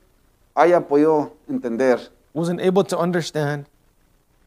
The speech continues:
Speaker 1: que a pesar de lo bueno que se miraba y lo bueno que él era,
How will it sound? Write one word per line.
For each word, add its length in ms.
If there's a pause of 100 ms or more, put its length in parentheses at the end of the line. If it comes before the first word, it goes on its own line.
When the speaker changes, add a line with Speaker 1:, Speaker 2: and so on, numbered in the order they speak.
(100)
Speaker 1:
que 100
a 60
pesar 340
de 40
lo 140
bueno 440
que 120
se 100
miraba 460
y 40
lo 120
bueno 260
que 160
él 80
era, 300